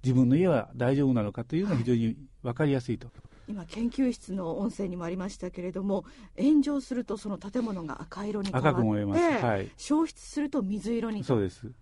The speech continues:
Speaker 2: もうその一つの建物に対してそういう色分けもできて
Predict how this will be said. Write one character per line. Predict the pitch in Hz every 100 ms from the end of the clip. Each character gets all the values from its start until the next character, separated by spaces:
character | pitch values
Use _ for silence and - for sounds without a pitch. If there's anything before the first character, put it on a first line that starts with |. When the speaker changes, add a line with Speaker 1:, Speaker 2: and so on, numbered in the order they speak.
| - -
Speaker 2:
も | 202
う |
そ | 269
の | 269 226 - - -
一 | - 403
つ | - 370
の | 302
建 | 262 262 311
物 | 294 277
に | 247
対 | 302 294
し | 277
て | 294
そ | 254 254
う |
い | 240 226
う | -
色 | 214
分 | 302 294
け | 302
も | 247
で | 190
き | 233 -
て | 208